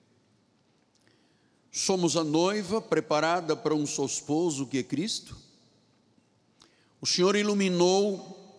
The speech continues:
os olhos do nosso coração, Ele abriu os olhos ao entendimento para conhecer o mistério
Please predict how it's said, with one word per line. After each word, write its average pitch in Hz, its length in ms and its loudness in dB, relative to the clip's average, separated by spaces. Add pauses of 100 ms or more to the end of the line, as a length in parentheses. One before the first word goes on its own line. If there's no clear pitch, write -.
(120)
os 135 220 0
olhos 185 340 2
do 160 80 2
nosso 170 360 0
coração, 170 720 0 (440)
Ele 151 260 2
abriu 180 520 0
os 139 200 0
olhos 185 420 2
ao 165 160 2
entendimento 151 960 -2 (1800)
para 190 260 0
conhecer 208 1160 0 (1200)
o 202 160 2
mistério 233 1200 0